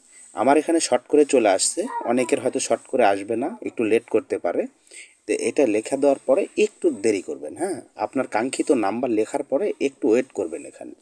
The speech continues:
ওয়েট করলে দেখবেন যে এই সাজেস্টে এখানে দেখায় দিবে, এখানে দেখায় দিবে। এখান থেকে just এই চ্যাটে চলে যাবেন।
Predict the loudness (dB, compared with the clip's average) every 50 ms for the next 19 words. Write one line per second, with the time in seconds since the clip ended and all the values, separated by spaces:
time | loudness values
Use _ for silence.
0 | _ _ _ _ _ -20 -20 -20 -20 _ _ _ 0 2 2 2 0 0 2 2
1 | 4 4 2 0 -2 -6 _ _ _ -20 -20 -20 -20 -4 -2 0 0 2 4 4
2 | 4 4 4 0 -2 -4 -4 -4 -2 0 0 0 0 -2 -2 0 0 0 -2 -2
3 | 0 2 2 2 2 0 -2 -2 -2 -2 -2 -4 -4 -6 -8 -8 -8 -10 -14 -12
4 | -12 -14 -12 -10 -10 -8 -8 -8 -8 -10 -10 -12 -12 -12 -12 -14 -18 -16 -12 -10
5 | -10 -10 -8 -8 -6 -4 -4 -4 -4 -6 -4 -4 -6 -4 -2 -2 -2 -4 -6 -8
6 | -10 -10 -8 -2 -2 -2 -2 -2 -4 -6 -6 -6 -6 -6 -4 -4 -4 -4